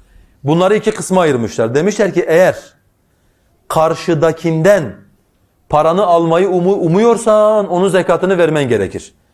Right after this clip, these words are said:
Mesela ticaret yapıyorsun, adam sürekli senin paranı belli bir zamanda veriyor, bunun zekatını vermen gerekir. Fakat verdiğin parayı alma umudun yoksa, yani galibuz zanla muhtemelen ben bu parayı alamam diye düşünüyorsan, e, bunu tek almana gerek yoktur,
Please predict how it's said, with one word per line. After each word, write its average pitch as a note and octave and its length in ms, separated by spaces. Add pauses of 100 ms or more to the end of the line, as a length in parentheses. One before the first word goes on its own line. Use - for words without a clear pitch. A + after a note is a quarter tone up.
(120)
Mesela D#3 240
ticaret F3+ 420
yapıyorsun, C#3+ 400
adam F#3+ 240
sürekli F#3 380
senin F3+ 220
paranı E3 360
belli E3 220
bir F3 40
zamanda D3+ 440
veriyor, E3+ 400 (380)
bunun E3 140
zekatını E3+ 480
vermen D3 320
gerekir. G#2+ 440 (500)
Fakat F3 360
verdiğin F3+ 340
parayı F#3+ 320
alma F#3 220
umudun F#3 360
yoksa, G3 480 (480)
yani C#3+ 180
galibuz D#3+ 480
zanla E3+ 280
muhtemelen D#3+ 520
ben D#3+ 140
bu E3 100
parayı D#3 280
alamam D#3 400
diye C3 160
düşünüyorsan, B2 800 (520)
e, C#3 140
bunu F3+ 180
tek G3+ 200
almana E3 360
gerek F3+ 300
yoktur, - 480